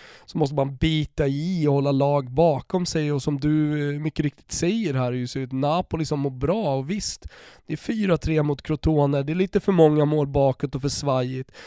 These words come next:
Men, men det här är en prestation man tar med sig. Det, det, det, det är en Insigne som ser hur bra ut som helst. Det är en, äntligen en Osimhen som, eh, har börjat hitta rätt och gör mål och, och är, eh,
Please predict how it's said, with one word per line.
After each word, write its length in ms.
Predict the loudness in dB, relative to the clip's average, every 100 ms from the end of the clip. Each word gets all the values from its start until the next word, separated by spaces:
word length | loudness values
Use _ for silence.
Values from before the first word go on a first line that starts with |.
| -20 -20 -2
Men, 340 | 2 2 0 -8
men 440 | -10 -10 -10 -10 -4
det 80 |
här 180 | 0 2
är 40 | 2
en 80 |
prestation 500 | 2 0 0 -2 -2
man 180 | -2 -6
tar 160 | -6 -6
med 320 | -6 -6 -6
sig. 400 | -4 -4 -4 -6
Det, 300 | -6 -6 -6
det, 600 | -6 -4 -2 0 -2 -4 -8 -18 -20 -20 -20 -4
det, 380 | 6 6 6 4
det 140 | 6
är 40 |
en 100 | 6
Insigne 720 | 6 4 2 4 4 4 6 6
som 180 | 4 2
ser 220 | 4 4
hur 220 | 6 6
bra 240 | 6 6
ut 120 | 6 2
som 160 | 0
helst. 440 | 2 2 2 -2 2
Det 120 | 4
är 40 |
en, 160 | 4 2 -6 2
äntligen 840 | 6 6 4 -2 2 4 6 6
en 180 | 4 2
Osimhen 640 | 2 2 4 6 6 6
som, 320 | 4 2 2 0
eh, 60 | 2 2 4
har 120 | 4
börjat 300 | 6 6 4
hitta 240 | 0 2
rätt 400 | 2 2 2 2
och 80 | 4
gör 100 | 4 4 2
mål 400 | 4 6 4 2
och, 180 | 0 -4 -18 -20 -20
och 420 | -14 2 6 6 8
är, 460 | 8 8 8 6 4 4 4
eh, 60 | 0